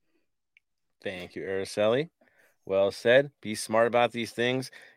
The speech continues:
Give a hug to your mom if you can. Uh, yeah,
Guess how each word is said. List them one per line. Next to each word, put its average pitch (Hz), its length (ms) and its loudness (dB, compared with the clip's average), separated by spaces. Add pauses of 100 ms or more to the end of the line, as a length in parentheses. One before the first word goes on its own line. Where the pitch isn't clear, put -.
Give 110 180 0
a 110 60 4
hug 113 160 6
to 110 60 -8
your 107 120 -2
mom 123 440 0
if - 140 -20
you - 60 -20
can. 165 400 4 (400)
Uh, 98 460 2 (500)
yeah, 151 280 4